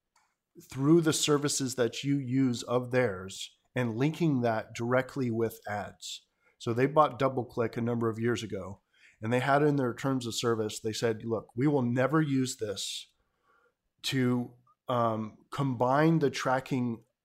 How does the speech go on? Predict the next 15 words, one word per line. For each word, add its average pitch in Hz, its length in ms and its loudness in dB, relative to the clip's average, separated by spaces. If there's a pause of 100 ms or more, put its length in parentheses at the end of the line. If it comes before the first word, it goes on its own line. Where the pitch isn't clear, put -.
(120)
of 117 520 -2 (500)
your 110 260 -8
emails 117 720 0 (200)
and 113 520 -4
the 123 100 -2
other 143 200 2
services 139 560 -4
that 113 220 -4
you 107 80 -8
use 156 320 0
with 104 160 -10
us." - 400 -14 (220)
Uh, 117 120 -4
search - 440 0
for, 107 320 -8